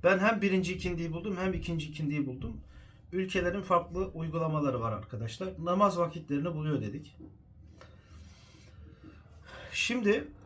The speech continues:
aynı şekilde, e, kıble saatini bulduk. Yatsı namazını bulabilir. Havanın saat tam kaçta tamamen karanlık olacağını bulalım arkadaşlar. Bakın.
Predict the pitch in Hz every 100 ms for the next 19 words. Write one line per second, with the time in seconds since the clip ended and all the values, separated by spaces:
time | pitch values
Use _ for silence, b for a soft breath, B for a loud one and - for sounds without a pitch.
0 | - - - - - - - - B B
1 | B B - 170 208 190 196 - 196 196
2 | 196 - - - b b b - - 131
3 | 127 123 123 123 123 - - 175 175 185
4 | 175 156 156 151 123 110 - 143 180 -
5 | 202 185 180 160 180 180 170 135 107 110
6 | - - b b b b b - - 208
7 | 254 262 202 185 - - - - 226 262
8 | 220 - - 262 247 - 208 - - 220
9 | - - 202 220 262 233 233 - 208 202
10 | 214 214 196 185 160 165 165 147 117 101
11 | 87 135 127 127 110 - 101 104 156 127